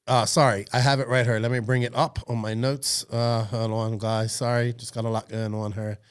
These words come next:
Uh, you know, I get confused easily. Um, this is why we need a producer. So we got the registration is open for the two thousand and twenty-two Visions Off-Road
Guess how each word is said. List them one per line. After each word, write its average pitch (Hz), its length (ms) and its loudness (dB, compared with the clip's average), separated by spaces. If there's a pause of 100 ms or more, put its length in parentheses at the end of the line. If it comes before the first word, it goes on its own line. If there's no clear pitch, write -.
(340)
Uh, 123 40 -2
you 127 120 4
know, 110 280 0 (240)
I 107 80 -6
get 101 180 -4
confused 95 500 -10
easily. 82 380 -12 (720)
Um, 135 760 2
this - 120 -12
is 147 60 -2
why 139 120 4
we 139 80 4
need 139 140 2
a 123 40 -2
producer. 123 480 0
So 160 220 4
we 175 80 6
got 170 220 2
the 151 80 6
registration 202 500 4
is 170 120 2
open 156 280 4
for 139 140 2
the 127 180 2
two - 180 -2
thousand 175 380 4
and 135 100 0
twenty-two 143 380 0
Visions 147 420 2
Off-Road 165 600 4